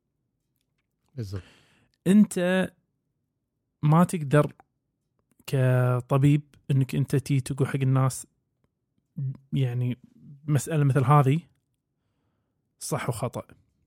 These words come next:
Speaker 2: لكن أنت تي تقول أفضل ونقيض ال-، و-، وال-، خلينا نقول ال-، الأفضل للمجتمع والأفضل للفرد. الأفضل للفرد في هذه المرحلة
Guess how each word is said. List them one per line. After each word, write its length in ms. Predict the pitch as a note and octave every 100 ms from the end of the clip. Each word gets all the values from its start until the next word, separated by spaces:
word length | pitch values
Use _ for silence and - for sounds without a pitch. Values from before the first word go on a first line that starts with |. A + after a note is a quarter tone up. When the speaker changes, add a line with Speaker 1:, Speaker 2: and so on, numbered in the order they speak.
| _ _ -
Speaker 2:
لكن 280 | D3+ C#3 E3+
أنت 180 | E3
تي 220 | C#3 - C#3+
تقول 420 | D3+ C#3+ D3 C#3+
أفضل 400 | D3 C#3+ C#3+ D3 D3 _ _ _ _ _ _ _ _ _
ونقيض 1300 | C#3+ C#3+ C#3 C#3 - _ _ _ _ - D3 - D3 C3
ال-، 420 | C#3+ C3+ - D3+
و-، 280 | D3+ E3 E3+
وال-، 680 | E3 D#3+ - - D3+ D3+ - _ -
خلينا 240 | - D#3+
نقول 300 | D#3 D#3+ D#3+ _ _ -
ال-، 200 | C#3+ - - _ _ _
الأفضل 560 | D3+ - F3 E3+ E3+ E3
للمجتمع 600 | D#3+ D#3+ D3+ E3 D#3+ E3+ - _ _ _ _ _
والأفضل 600 | D3 D3 D3 C#3 C#3+ C3+
للفرد. 420 | C3 - A2+ - - _ _ _ _ _ _ _ _ _ _ _ _ _ _ _ _ _ D3
الأفضل 500 | D#3 F3+ F#3 F#3 F3
للفرد 400 | D#3 - E3+ C#3
في 140 | D#3
هذه 180 | C#3+ C#3+
المرحلة 600 | C#3 C3+ - D3 D3+ -